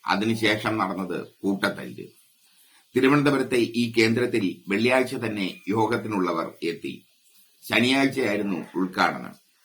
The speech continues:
അതിനു മുമ്പേ യോഗം കളറാക്കാൻ കെ എസ് യു അധ്യക്ഷൻ അലോഷ്യസ് സേബർ-, സേവ്യർ തന്നെ മുന്നിട്ടിറങ്ങി. ആവേശം എന്ന സിനിമയിലെ സൂപ്പർ ഹിറ്റ് ചിത്രത്തിലെ പാട്ടിനൊപ്പം അലോഷ്യസ് സേവ-, സേവ്യർ ആടിത്തിമിർത്തു.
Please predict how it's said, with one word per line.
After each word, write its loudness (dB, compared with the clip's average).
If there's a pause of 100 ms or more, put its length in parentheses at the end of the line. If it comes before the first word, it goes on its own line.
(240)
അതിനു 4
മുമ്പേ 2
യോഗം 2
കളറാക്കാൻ 0 (180)
കെ 2
എസ് 4
യു -2
അധ്യക്ഷൻ -2 (240)
അലോഷ്യസ് 0
സേബർ-, -2
സേവ്യർ 2
തന്നെ -4 (200)
മുന്നിട്ടിറങ്ങി. -4 (340)
ആവേശം 2
എന്ന -2
സിനിമയിലെ -2 (160)
സൂപ്പർ 2
ഹിറ്റ് -4
ചിത്രത്തിലെ -2
പാട്ടിനൊപ്പം -2 (420)
അലോഷ്യസ് 2
സേവ-, -2
സേവ്യർ 2 (200)
ആടിത്തിമിർത്തു. 0